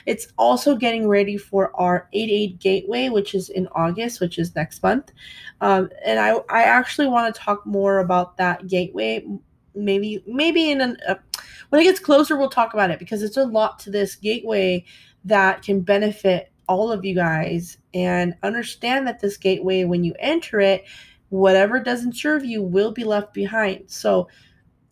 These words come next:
it's just one of those things where you have to kind of, like, look at the big picture here,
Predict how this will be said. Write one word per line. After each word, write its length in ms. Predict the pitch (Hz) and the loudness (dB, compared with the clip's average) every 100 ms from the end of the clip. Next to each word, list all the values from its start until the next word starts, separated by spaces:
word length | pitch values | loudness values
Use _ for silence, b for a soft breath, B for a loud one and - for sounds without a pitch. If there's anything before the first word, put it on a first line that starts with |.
| - | -4
it's 220 | 233 - | -2 0
just 180 | 269 262 | -4 0
one 140 | 269 | 0
of 80 | 277 | 2
those 180 | 262 254 | 0 -2
things 300 | 262 247 233 | -4 -4 -4
where 100 | 208 | -4
you 140 | 220 | -4
have 320 | 202 220 220 | -2 -2 -2
to 100 | - | -6
kind 260 | 214 220 214 | -8 -4 -4
of, 140 | 202 | -2
like, 180 | 196 185 | -2 -4
look 300 | 190 196 202 | -4 -4 -2
at 80 | 202 | -2
the 60 | 196 | -2
big 340 | 185 175 - | 0 0 -4
picture 400 | - 175 - 156 | -10 -10 -6 -8
here, 380 | - 180 - | -6 -10 -12